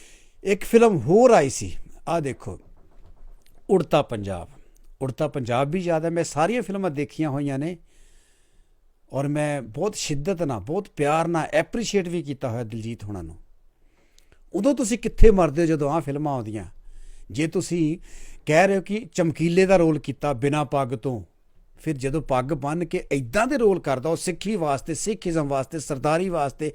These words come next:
ਸਾਡੇ ਪੰਜਾਬ ਵਾਸਤੇ, ਉਦੋਂ ਕਿੱਥੇ ਮਰੇ ਹੁੰਦੇ ਹੋ ਤੁਸੀਂ? ਕਿਉਂ ਨਹੀਂ ਉਦੋਂ ਬੋਲਦੇ? ਕਿਉਂ ਨਹੀਂ ਐਪਰੀਸ਼ੀਏਟ ਕਰਦੇ? ਕਿਉਂ ਨਹੀਂ ਕਹਿੰਦੇ ਆਓ ਤੁਹਾਡੀਆਂ ਫਿਲਮਾਂ ਲਵਾਉਣੇ ਅਸੀਂ? ਉਦੋਂ ਕਿਉਂ ਨਹੀਂ ਨਾਲ ਤੁਰਦੇ?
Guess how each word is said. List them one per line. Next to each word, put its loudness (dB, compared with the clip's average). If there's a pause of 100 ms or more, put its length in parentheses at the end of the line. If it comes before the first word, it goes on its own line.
(260)
ਸਾਡੇ 4
ਪੰਜਾਬ 4
ਵਾਸਤੇ, -2 (320)
ਉਦੋਂ 6
ਕਿੱਥੇ 10
ਮਰੇ 6
ਹੁੰਦੇ 2
ਹੋ 2
ਤੁਸੀਂ? -12 (340)
ਕਿਉਂ 4
ਨਹੀਂ 2
ਉਦੋਂ 6
ਬੋਲਦੇ? 0
ਕਿਉਂ 2
ਨਹੀਂ 0
ਐਪਰੀਸ਼ੀਏਟ 0
ਕਰਦੇ? -6 (420)
ਕਿਉਂ 8
ਨਹੀਂ 4
ਕਹਿੰਦੇ 8
ਆਓ 4
ਤੁਹਾਡੀਆਂ 2
ਫਿਲਮਾਂ 0
ਲਵਾਉਣੇ 2
ਅਸੀਂ? -10 (1040)
ਉਦੋਂ 4
ਕਿਉਂ 2
ਨਹੀਂ 2
ਨਾਲ 4
ਤੁਰਦੇ? -8